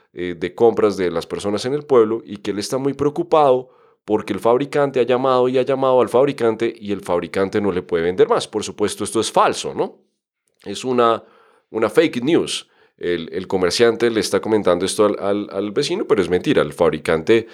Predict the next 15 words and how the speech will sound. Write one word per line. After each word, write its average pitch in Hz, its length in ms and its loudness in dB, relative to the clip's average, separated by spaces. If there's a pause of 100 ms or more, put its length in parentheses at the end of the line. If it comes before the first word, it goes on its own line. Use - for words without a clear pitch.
(220)
de 82 80 -2
aceite 87 340 0
tiene 101 220 2
suficiente. 87 680 -4 (680)
Entonces, 120 500 0
él, 147 320 0
según 131 340 2
le 160 60 2
informó 135 380 2
el 110 80 2
fabricante 139 720 0 (240)
al, 92 280 -4
al, 95 420 -6 (280)
al 98 180 -4
comerciante, 151 720 -4